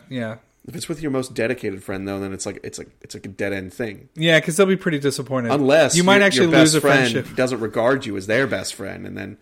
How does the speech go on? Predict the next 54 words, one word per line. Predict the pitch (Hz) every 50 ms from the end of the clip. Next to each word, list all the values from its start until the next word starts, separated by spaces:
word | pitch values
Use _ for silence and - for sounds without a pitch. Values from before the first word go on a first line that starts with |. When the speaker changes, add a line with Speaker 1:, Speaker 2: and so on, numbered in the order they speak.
| _ -
Speaker 1:
'Cause | - 156
they'll | 156 185
be | 180 175
like, | 175 156 143
"Why'd | 135 147 180 208 214
you | 208
send | - - 214
me | 185 170
this | 151 135 -
garbage? | - - 139 143 139 127 117 101 - - - - - - - - - - -
Speaker 2:
<laughs> | - - - - - - - - - - - _ _ -
Speaker 1:
This | 151 143 143 -
is | 185 175
the | 165 175
worst | 165 147 151 147 151 156 156 - -
thing | - 151 143 139
that | 135
you | 127 120 113
could | - 131
have | 120 117
ever | 123 117 120 123
sent | 120 - - 117 113
me." | 117 107 107 - _ _ - _ _ - - _
So | - - 214
that, | 233 247 262 247 -
it | 269 247
could | 277 262
backfire. | 190 185 160 147 - - 139 120 113 120 - -
You | 233 285
know | 277 240
what? | 226 220 214 214
Don't, | - 202 196 190 180 -
don't | - 190 180 160
send | - - 110 101 101
it. | 101 104 -
Speaker 2:
Don't | - 175 165
Speaker 1:
Don't | 165 160
send | - 131 147
Speaker 2:
share | 127 120 113
Speaker 1:
it. | 110 110 -
Speaker 2:
it. | -
Don't | - 123 120 107 -
share | - - 104 101
Speaker 1:
Yeah. | 101
Speaker 2:
it, | 92 -
please. | - 101 98
Speaker 1:
Don't | - 202 208 190
do | - - 139
that. | 117 104 - - - _ 147 127 123 127 -
Speaker 2:
Keep | - 185 190 185 -
this | 185 170 -
podcast | - - 151 135 131 127 - 131 110 113 - - - _ _ _ -
to | - 139
yourself. | 127 117 101 98 95 - - 95 95 85 80 - - - _